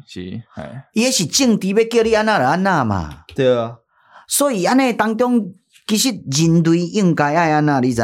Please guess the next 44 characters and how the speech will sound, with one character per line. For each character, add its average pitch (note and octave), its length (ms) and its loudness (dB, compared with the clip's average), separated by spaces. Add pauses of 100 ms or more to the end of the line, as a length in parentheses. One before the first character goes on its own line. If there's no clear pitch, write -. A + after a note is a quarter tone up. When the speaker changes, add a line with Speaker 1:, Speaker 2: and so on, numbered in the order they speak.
(120)
Speaker 2:
无？ F#2+ 120 -2
我 G3 280 0
感 F3 120 -2
觉 F#3+ 240 2
哦， C3 80 2
这 F3 140 -2
世 E3+ 220 0
界 A#2+ 100 0
贸 G2 220 0
易 G#2 40 -2
组 G#2 140 -2
织 F#2+ 140 -2
实 C#2 160 -8
在 F2+ 100 -2
是 D#2+ 140 -4
有 E2 80 -6
够 G#2 160 -2
讨 F#2+ 240 -2
厌。 D#2+ 160 -4 (720)
世 A3+ 400 0
界 B2 180 2
贸 G#2+ 240 2
易 B2+ 80 2
组 A#2 240 0
织 A2+ 220 -4
其 A2 120 0
实 A#2+ 240 0 (520)
真 F3 220 0
的 A2+ 100 2
是 F#2+ 160 -4
爱 C3 180 0
吼， A2+ 320 -4 (300)
大 G#2+ 100 -2
家 B2 80 0
联 C3 180 2
合 D3 200 0
起 - 80 -2
来 F#2+ 120 0
讲， B2+ 200 -2 (100)
啊， - 80 -6
世 G#3 220 0
界 F#3 160 0
贸 F3+ 260 0
易 E3+ 260 -4